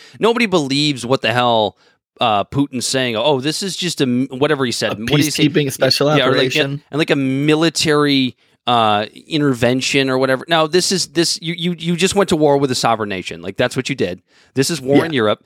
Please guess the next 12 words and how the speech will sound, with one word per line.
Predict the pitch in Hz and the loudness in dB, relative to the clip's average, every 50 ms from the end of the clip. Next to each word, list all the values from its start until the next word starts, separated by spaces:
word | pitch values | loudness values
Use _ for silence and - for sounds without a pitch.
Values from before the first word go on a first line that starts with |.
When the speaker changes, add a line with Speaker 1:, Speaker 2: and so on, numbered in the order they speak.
| _ - - | _ -12 -4
Speaker 1:
This | 127 147 - - | -2 -2 0 0
is | 208 175 | 0 0
something | - 196 175 165 151 165 160 | 0 0 0 0 -2 -2 0
that | 147 135 131 | 0 0 0
our | 113 123 139 165 175 | 2 2 2 2 0
generation | 147 156 170 165 156 143 131 131 139 131 - 113 98 98 104 104 _ _ _ _ _ _ _ | 0 0 0 0 0 0 0 0 0 -2 -2 -4 -6 -8 -10 -14 _ _ _ _ _ _ _
has | _ - 131 127 123 113 107 - - _ _ _ - | _ -4 -4 -2 -4 -4 -8 -12 -16 _ _ _ -6
never | 233 240 156 170 190 190 180 143 | -2 0 2 2 2 2 0 -2
experienced. | 110 - - - - 95 95 87 87 95 113 - - - | -2 -4 -6 -6 -8 -8 -8 -8 -10 -10 -10 -10 -6 -2
Our | - 165 170 | -2 -2 -2
parents' | - - - 151 165 214 247 262 220 - | -2 -4 -4 -2 -2 0 -2 -2 -4 -4
generation, | - 151 120 113 107 104 98 98 98 - - 104 98 95 90 - | -2 -2 -2 -2 -2 -4 -4 -6 -6 -6 -8 -8 -8 -10 -12 -16